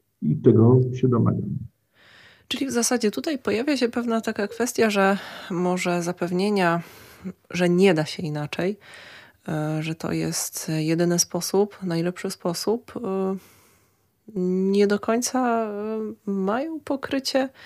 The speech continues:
Speaker 2: w prawdzie, czy to jednak już jest za daleki,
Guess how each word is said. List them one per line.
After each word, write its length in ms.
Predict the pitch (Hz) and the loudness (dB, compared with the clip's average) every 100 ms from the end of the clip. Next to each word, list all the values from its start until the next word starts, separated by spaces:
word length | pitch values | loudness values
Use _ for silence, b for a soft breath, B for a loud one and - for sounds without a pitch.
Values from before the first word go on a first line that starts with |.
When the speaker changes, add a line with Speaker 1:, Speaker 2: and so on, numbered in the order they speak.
| b | b
Speaker 2:
w 120 | b - | b -2
prawdzie, 480 | 254 240 247 370 403 | 2 2 0 -2 0
czy 140 | 254 | -2
to 240 | 247 262 | 2 4
jednak 300 | 247 226 226 | 6 4 2
już 140 | 220 - | -2 -2
jest 160 | 196 | -2
za 140 | 196 180 | 2 2
daleki, 580 | 175 170 165 165 165 | 4 2 2 0 0